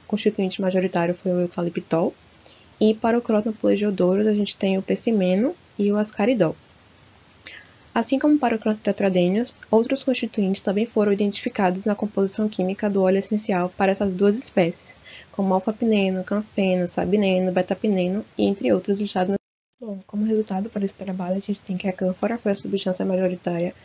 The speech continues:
encontrada para o estudo da composição química do óleo essencial do Croton tetradenius, a substância majoritária para o Croton conduplicatus foi o eucaliptol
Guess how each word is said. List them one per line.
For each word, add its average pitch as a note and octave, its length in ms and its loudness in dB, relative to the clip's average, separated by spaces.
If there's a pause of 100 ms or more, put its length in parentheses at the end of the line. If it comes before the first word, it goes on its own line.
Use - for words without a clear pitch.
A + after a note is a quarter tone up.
(200)
encontrada G3 560 0
para F#3+ 200 -2
o G3 40 0
estudo G3+ 300 0
da A#3 100 0
composição G3 580 -2
química F3+ 440 -4
do F#3 80 0
óleo F3+ 140 4
essencial F3 440 -2
do F3 80 -4
Croton F#3+ 320 -6
tetradenius, F3 800 -2 (420)
a G3+ 60 -6
substância G#3 460 -4
majoritária G3 680 0 (120)
para F#3 160 2
o - 20 -4
Croton F3+ 320 -4
conduplicatus F3 800 -6
foi E3+ 140 -4
o - 20 -2
eucaliptol E3 720 -4